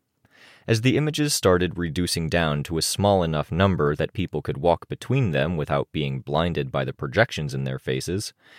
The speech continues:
the others stepped down from their vantage points,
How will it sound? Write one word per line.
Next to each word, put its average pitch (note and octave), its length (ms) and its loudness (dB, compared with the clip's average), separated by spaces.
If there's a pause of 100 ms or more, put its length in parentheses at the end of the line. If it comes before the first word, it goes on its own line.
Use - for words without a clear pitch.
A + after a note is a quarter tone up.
(220)
the A#2 120 6
others D3+ 280 2
stepped - 400 0
down C#2+ 260 0
from D#2+ 200 -6
their D#2 120 0
vantage F2 460 -2
points, A#1+ 420 -6